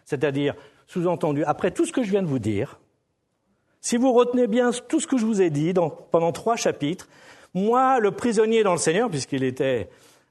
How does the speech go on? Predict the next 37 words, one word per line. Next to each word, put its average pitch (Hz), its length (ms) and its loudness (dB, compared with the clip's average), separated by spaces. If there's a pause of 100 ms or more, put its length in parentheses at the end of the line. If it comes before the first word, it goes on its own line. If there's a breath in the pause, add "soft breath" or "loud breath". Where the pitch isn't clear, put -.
hein, 127 240 -2
dans 123 120 -2
une 131 180 -2
prison 156 420 -2
à 151 80 0
ce - 140 -8
moment-là, « 151 520 0 (520 soft breath)
à 151 100 2
marcher, 233 1000 0
je 147 120 0
vous 190 260 0
exhorte 240 320 2
donc 208 200 0
à 190 80 4
marcher 226 800 0
d'une 180 180 -2
manière 196 400 2
digne 269 580 0
de 170 120 0
la 175 140 4
vocation 214 840 0 (240 loud breath)
ou 135 60 -4
de 180 60 0
l'appel 196 540 0
qui - 140 -12
vous 143 180 -4
a 143 80 0
été 127 260 -4
adressé. » 95 600 -8
Il 101 80 -16
dit, « 175 120 -6
Maintenant 285 380 -2
que 208 120 -8
vous 175 140 -2
avez 165 220 -2 (300 loud breath)
vécu 208 460 -2
cela 294 400 -2